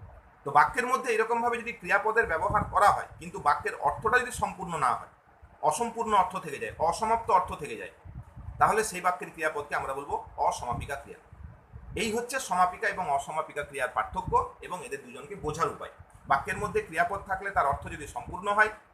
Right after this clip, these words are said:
সেক্ষেত্রে সেটা হবে সমাপিকা ক্রিয়া। বাক্যের মধ্যে ক্রিয়াপদ থাকলে সেটার অর্থ যদি অসম্পূর্ণ হয়, সেটা হবে অসমাপিকা ক্রিয়া। আশা করি ভিডিওটি প্রত্যেকের ভালো লেগেছে। এবার বুঝ-, আশা করি প্রত্যেকেই বুঝতে পেরে গেছো যে সমাপিকা ক্রিয়া এবং অসমাপিকা ক্রিয়া জিনিসটা আসলে কি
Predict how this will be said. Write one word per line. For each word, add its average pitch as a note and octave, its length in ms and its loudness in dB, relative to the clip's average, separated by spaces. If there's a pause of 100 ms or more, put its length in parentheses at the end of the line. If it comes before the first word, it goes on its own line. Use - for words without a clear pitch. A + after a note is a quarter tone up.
(120)
সেক্ষেত্রে C#3+ 360 -6
সেটা C#3 220 -2
হবে A2 140 -2
সমাপিকা F3 420 -2
ক্রিয়া। A3 240 0 (540)
বাক্যের F3+ 300 8
মধ্যে G3+ 240 0
ক্রিয়াপদ E3 400 -4
থাকলে D3 260 -8
সেটার C#3+ 280 -2
অর্থ B2+ 220 0
যদি C#3 120 -12
অসম্পূর্ণ E3 520 -8
হয়, A3 200 2 (220)
সেটা B2 200 -6
হবে B2+ 140 -4
অসমাপিকা - 460 -8
ক্রিয়া। - 220 -16 (540)
আশা G#3 200 6
করি A#3 160 0
ভিডিওটি G#3 320 2
প্রত্যেকের F#3+ 480 -8
ভালো D3 120 -4
লেগেছে। F3 300 -6 (360)
এবার F3 220 -4
বুঝ-, E3+ 260 -10
আশা - 220 -4
করি F3 220 -10
প্রত্যেকেই E3 320 -12
বুঝতে D3+ 280 -12
পেরে F#3 240 0
গেছো - 180 0 (180)
যে A#2+ 80 -18
সমাপিকা D#3 460 -4
ক্রিয়া E3 220 -6
এবং D3+ 180 -6
অসমাপিকা C#3+ 480 -6
ক্রিয়া C#3 220 -8
জিনিসটা C#3+ 320 -10
আসলে C3+ 240 -8
কি - 220 -18